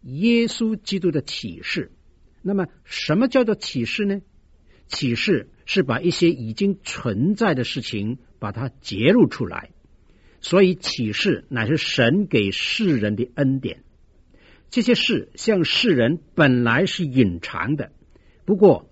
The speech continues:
现在因着神的恩典，神透过耶稣基督向世人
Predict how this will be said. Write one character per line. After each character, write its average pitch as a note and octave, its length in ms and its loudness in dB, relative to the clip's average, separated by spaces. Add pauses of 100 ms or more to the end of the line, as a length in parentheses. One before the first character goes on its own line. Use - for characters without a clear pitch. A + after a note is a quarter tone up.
(140)
现 D#3+ 280 2
在 D3+ 120 4
因 F#3+ 300 4
着 D3 140 4
神 C3+ 340 2
的 F#3+ 100 8
恩 F#3+ 220 4
典， A#2 400 2
神 C3+ 320 0
透 A3 480 4
过 C3 220 2
耶 E3 240 6
稣 G#3 160 0
基 D#3+ 180 2
督 A2+ 300 -2 (160)
向 D#3 340 0
世 - 280 0
人 A2+ 340 0